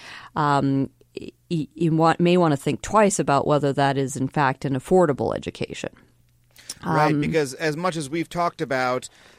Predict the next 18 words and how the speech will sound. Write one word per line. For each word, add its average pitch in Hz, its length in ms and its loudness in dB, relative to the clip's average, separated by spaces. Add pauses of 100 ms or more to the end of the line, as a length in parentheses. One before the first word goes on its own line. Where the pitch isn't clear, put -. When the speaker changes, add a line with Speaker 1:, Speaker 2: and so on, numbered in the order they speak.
(140)
Speaker 2:
the 135 440 -6
federal, 180 400 0 (200)
federal 180 360 0
government 147 420 -2
not 143 220 -4
really 143 200 -2
being 139 340 -6
a, 123 320 -6
uh, 113 180 -4
great 147 340 -4
partner 147 420 -6
as 123 180 -4
a 123 80 -4
lender 147 360 -2
to 135 240 -10
students 131 480 -8
and, 123 240 -10
and 113 280 -10